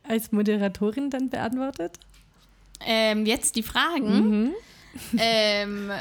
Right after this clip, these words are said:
Speaker 2: äh, nee, ich hoffe, ich hab die so beantwortet, wie ich's dir auch mit dir zu zweit, äh, ohne Mikrofon beantwortet hätte. Ähm,
Speaker 1: Ich denke schon. <laughs>
Speaker 2: ja, nein, ich, ich probiere auch sehr, ich, dass ich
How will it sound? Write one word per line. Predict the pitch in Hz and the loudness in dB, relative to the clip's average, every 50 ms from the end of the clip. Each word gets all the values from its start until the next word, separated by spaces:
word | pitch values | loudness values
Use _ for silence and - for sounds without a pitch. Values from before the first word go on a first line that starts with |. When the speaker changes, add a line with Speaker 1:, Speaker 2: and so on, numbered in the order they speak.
| - - - - - | -10 -12 -16 -14 -10
Speaker 2:
äh, | - 214 190 190 190 | -8 -6 -6 -6 -6
nee, | 185 180 185 180 - - - - 330 415 | -6 -6 -6 -6 -8 -6 -4 -2 -2 0
ich | 330 254 - - | -2 -2 -4 -6
hoffe, | 202 202 - 220 | -8 -6 -6 -6
ich | 202 220 - | -6 -4 -4
hab | 254 277 - | -6 -6 -6
die | - 254 254 247 | -6 -4 -4 -2
so | 294 247 254 269 277 285 277 262 | -2 -2 -2 -2 -2 -4 -4 -2
beantwortet, | 262 - 247 294 - - 247 254 269 269 | -2 -2 -2 -2 -4 -4 -4 -4 -4 -4
wie | 285 240 247 | -2 -2 -2
ich's | 262 254 - | -2 -2 -2
dir | - 269 233 226 | -4 -4 -2 -2
auch | 226 247 254 - | -2 -2 -2 -4
mit | 254 240 240 240 | -4 -4 -4 -4
dir | 240 240 262 285 | -4 -6 -6 -6
zu | - - 247 | -6 -6 -4
zweit, | - - 233 220 220 233 285 349 381 - - | -4 0 0 2 2 2 0 -2 -4 -6 -8
äh, | - - - - 254 - - | -6 -6 -4 -4 -4 -4 -4
ohne | - 247 269 254 226 | -4 -2 -2 -2 -2
Mikrofon | 208 214 226 254 294 285 269 - 254 226 220 208 | -2 -4 -4 -4 -6 -8 -6 -6 -6 -4 -4 -4
beantwortet | 208 - - 254 277 262 262 233 240 247 285 262 - | -4 -4 -2 -4 -4 -4 -4 -4 -4 -6 -6 -8 -8
hätte. | - 240 240 - 262 269 339 359 - - - - - - - - - - - - _ _ _ - | -8 -8 -6 -4 -4 -6 -6 -8 -10 -16 -16 -14 -14 -14 -16 -16 -18 -20 -20 -20 _ _ _ -6
Ähm, | - 226 220 214 208 208 202 | -4 -2 0 0 0 0 0
Speaker 1:
Ich | 202 | 2
denke | 196 180 170 180 175 | 2 2 2 2 0
schon. | - - 170 180 202 233 - - | 0 -2 -2 -2 -4 -4 -2 0
<laughs> | 208 | 2
Speaker 2:
ja, | 240 208 196 196 190 - - - - - - | 4 4 4 2 0 -4 -8 -18 -20 -14 -6
nein, | - 226 226 233 240 240 247 254 - | -2 0 0 2 2 2 0 0 -2
ich, | - - - | -6 -6 -6
ich | - 254 - | -6 -6 -4
probiere | - - 233 214 196 226 240 269 311 311 302 277 - | -2 -2 -2 0 0 0 0 0 0 0 -2 -4 -4
auch | - 226 226 233 240 - - - _ _ - | -2 -2 -2 -2 -4 -6 -12 -20 _ _ -8
sehr, | 208 202 196 202 208 233 233 240 247 240 240 240 247 - - - | -6 -4 -2 -2 0 0 2 2 2 0 0 -2 -4 -6 -8 -8
ich, | - 208 - - - - - - - - _ - - - - | -10 -10 -10 -10 -16 -20 -20 -20 -20 -20 _ -20 -20 -14 -8
dass | 208 214 214 214 - - | -4 -4 -2 -2 -2 -4
ich | 214 - - - | -6 -8 -10 -16